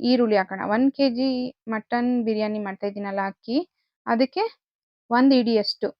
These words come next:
ಒಂದ್ ಇಡಿ ಒಂದ್ ಸ್ವಲ್ಪ ಹಾಕ್ಬೇಕು. ಒಂದ್ ಇಡಿಯಷ್ಟು ಈರುಳ್ಳಿ ಹಾಕೊಂಡಿದ್ದೀನಿ. ಅದಕ್ಕೆ ಸ್ವಲ್ಪ ಕೊತ್ತಂಬರಿ ಸೊಪ್ಪು, ಒಂದ್ ಇಡಿಯಷ್ಟು ಕೊತ್ತಂಬರಿ ಸೊಪ್ಪು, ಒಂದ್ ಇಡಿಯಷ್ಟು ಪುದೀನ ಸೊಪ್ಪು ಹಾಕ್ತಾ ಇದ್ದೀನಿ.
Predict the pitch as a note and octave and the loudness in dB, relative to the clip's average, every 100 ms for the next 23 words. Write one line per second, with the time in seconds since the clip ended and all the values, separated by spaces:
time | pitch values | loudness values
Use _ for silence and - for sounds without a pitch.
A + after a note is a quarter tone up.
0 | _ A3+ A#3 B3 B3+ E4 C4 A#3+ A3 - | _ -6 -2 0 0 2 0 0 -4 -2
1 | G#3 F#3+ - F#3 - E4+ - _ _ - | -4 -4 -8 -8 -4 -4 -6 _ _ -8
2 | A#3 A#3+ A#3+ B3 A#3 - _ D4 D4+ A#3+ | -4 -2 0 0 0 -4 _ 0 0 0
3 | - G#3+ A3 A3+ A3+ G3 G3 G#3 F#3 F#3 | -4 -6 -4 -2 0 0 -2 -8 -8 -6
4 | G#3 F#4 - _ _ _ _ _ _ _ | -4 -4 -6 _ _ _ _ _ _ _
5 | _ _ - A#3 B3+ - A#3+ A3+ C4+ A#3 | _ _ -8 -2 -2 0 -2 0 0 0
6 | - A#3 A#3 - G#3+ - - G#3+ A#3 A#3+ | -2 -2 -2 -4 -6 -6 -6 -2 0 2
7 | A#3+ A#3 - B3 A#3 - B3+ C4 C4+ - | 0 -2 -4 -6 -4 -4 -4 -2 -4 -2
8 | F4+ - A3+ A3+ A#3 A3+ A3 - A3+ A3+ | -4 -4 -6 -2 -2 0 -2 -4 -8 -6
9 | A3 A3+ A3+ G3+ F#3+ F#3 - F#3 F#3+ B3 | -2 -4 -4 -8 -8 -8 -8 -8 -4 -4